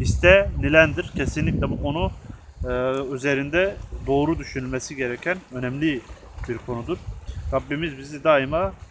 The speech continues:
e, ihlaslı, doğru tövbe eden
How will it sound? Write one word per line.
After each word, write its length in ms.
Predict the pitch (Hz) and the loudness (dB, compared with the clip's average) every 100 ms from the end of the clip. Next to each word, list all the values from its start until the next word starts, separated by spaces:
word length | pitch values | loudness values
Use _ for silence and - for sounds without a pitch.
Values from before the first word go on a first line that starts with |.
| - - 117 | -20 -20 -14
e, 60 | 117 120 120 120 123 120 139 | -10 -6 -4 -4 -4 -6 -8
ihlaslı, 640 | 123 131 131 - 165 180 180 - - | -6 -2 -2 -2 -2 -2 -2 -12 -6
doğru 280 | 127 143 151 | -2 -2 -2
tövbe 240 | 135 131 | -2 0
eden 160 | 131 | 0